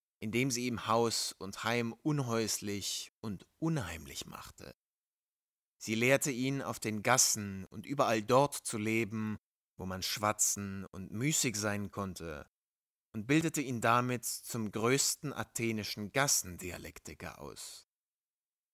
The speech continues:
der sich zuletzt selber mit einer zudringlichen Bremse vergleichen musste, welche dem schönen Pferd Athen von einem Gotte auf den Nacken gesetzt sei, um es nicht zur Ruhe kommen zu lassen.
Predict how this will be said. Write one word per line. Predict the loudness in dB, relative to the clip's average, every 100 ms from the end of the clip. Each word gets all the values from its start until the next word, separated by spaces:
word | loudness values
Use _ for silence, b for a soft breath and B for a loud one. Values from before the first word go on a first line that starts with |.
| -8
der | -4
sich | -4 -4
zuletzt | -2 -2 -2 -4 0
selber | 2 2 0 -6 -8
mit | -8
einer | -6 -6
zudringlichen | -6 -2 0 2 2 0 -2 -4 -2
Bremse | 0 2 2 0 0
vergleichen | -2 0 0 0 -4 -4
musste, | -2 -2 -2 -2 -4 -6 _ _ _ _ -8
welche | -4 0
dem | 0
schönen | 2 4 4 4 -2
Pferd | -2 0 0 0 -6
Athen | -8 -6 -2 0 0 -4 -12 -16 _ _ _ _
von | -8
einem | -6 -4 -4 0
Gotte | 0 2 0 -2 -2
auf | -6
den | -6 -2
Nacken | -2 -2 -4 -4
gesetzt | -2 0 -2 -2 0
sei, | 2 2 2 -2 -4 _ _ _ _ -8
um | -4
es | -2
nicht | -2 -4
zur | -4 -4
Ruhe | -2 0 0 0
kommen | -6 -6 -8
zu | -8 -8
lassen. | -8 -8 -8